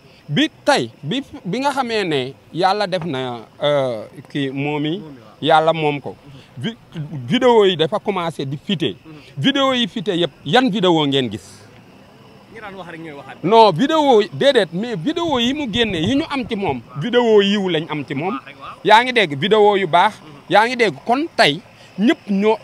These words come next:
Speaker 1: ñëpp war nañoo mën a roy ci Momy Dadi bii. Yu du dëgg. Ba pare, est-ce que xam nga fan la sama yaram dawee man? Bi doom yi ñëwee si jàkka ji. Yaa ngi dégg? Tey nag li ñuy wax lenn la, mooy jigéen ñi nga xam ne dañ fi nekk. Parce que tey,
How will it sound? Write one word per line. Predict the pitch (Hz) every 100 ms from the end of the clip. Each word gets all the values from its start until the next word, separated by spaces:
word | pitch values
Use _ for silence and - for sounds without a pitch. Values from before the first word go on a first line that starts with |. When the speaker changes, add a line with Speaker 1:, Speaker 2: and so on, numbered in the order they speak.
| 170
Speaker 1:
ñëpp | 185 359 - 175
war | 208 233
nañoo | 226 214 196
mën | 196
a | 180
roy | 175 190 -
ci |
Momy | 165 165 165 160
Dadi | 135 139 123
bii. | 113 107 107 82 - -
Yu | 151
du | 196 262
dëgg. | 240 127 - - -
Ba | 254
pare, | 311 226 185 -
est-ce | 262
que | 339
xam | 294 254
nga | 214
fan | 240 208
la | 196
sama | 214 196
yaram | 180 175 175
dawee | 160 151 147
man? | 123 107 180 147 -
Bi | 156
doom | 202 220 208
yi | 185
ñëwee | 175 165 160 156 147 -
si | 185 143
jàkka | 190 - 117
ji. | 92 - - - - - - - -
Yaa | 151 214
ngi | 233
dégg? | 208 117 117 170 151
Tey | 285 254 202
nag | 180 - -
li | 185 240
ñuy | 247
wax | 208 165
lenn | 170 180 175
la, | 151 180 -
mooy | 147 175 175 294 220 117
jigéen | 226 254 226 160
ñi | 120 - - -
nga | 180
xam | 226
ne | 196
dañ | 165 190
fi | 190
nekk. | 185 139 -
Parce | 247 302
que | 277
tey, | 240 123